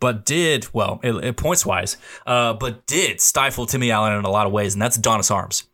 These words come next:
We had four players in double digits in Kevin Obanor, Bryson Williams, Davion Warren, Kevin McCullough. And Adonis Arms only ended the night with one point, but he did end the night with nine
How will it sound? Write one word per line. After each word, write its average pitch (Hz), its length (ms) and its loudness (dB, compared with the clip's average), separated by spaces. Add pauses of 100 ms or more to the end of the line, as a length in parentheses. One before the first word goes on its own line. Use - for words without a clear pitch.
(300)
We 127 80 -2
had 117 60 -4
four 170 160 0
players 151 340 0
in 120 80 -4
double 127 220 0
digits 113 420 0
in 104 140 -2
Kevin 113 220 0
Obanor, 107 320 0
Bryson 104 280 0
Williams, 101 300 -4
Davion 98 320 -2
Warren, 95 400 -4
Kevin 101 300 -4
McCullough. 95 460 -2 (540)
And 131 140 -2
Adonis 202 380 2
Arms 165 200 0
only 143 200 0
ended 135 160 0
the 127 60 2
night 113 100 2
with 110 120 -2
one 117 260 0
point, - 280 -4 (560)
but 139 140 4
he 131 80 -2
did 175 200 2
end 175 120 0
the 147 40 0
night 139 140 0
with 110 140 -2
nine 117 500 0